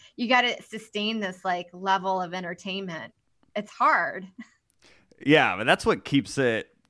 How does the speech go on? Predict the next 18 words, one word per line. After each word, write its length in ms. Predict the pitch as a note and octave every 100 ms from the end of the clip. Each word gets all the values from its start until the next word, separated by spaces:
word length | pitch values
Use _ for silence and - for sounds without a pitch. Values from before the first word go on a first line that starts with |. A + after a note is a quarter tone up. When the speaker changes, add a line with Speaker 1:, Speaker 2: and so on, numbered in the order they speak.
| -
Speaker 2:
keeps 220 | F3+ -
it 80 | D#3+
invigorating, 800 | B2 A2 D#3 D3 G2 D#2+ D2 D2
though, 260 | C#2 A#1+ -
too. 420 | - B2 D#2+ D#2+ -
Speaker 1:
Yeah. 340 | G#3 A#3+ F#3+ -
Speaker 2:
Always 360 | F3+ D3 D#3 A#2 -
staying 400 | - G#3+ G#3+ F#3
out 60 |
of 80 | F3
your 100 | D#3
comfort 420 | - D#3+ C#3+ C3
zone, 300 | B2 B2 A#2
I 80 | A2
feel 280 | A2 C#3 B2+
like, 320 | A#2 A2+ G2+
is, 320 | A#2+ A2 G2 - _ _ _ _ _ _
has, 220 | D3 C3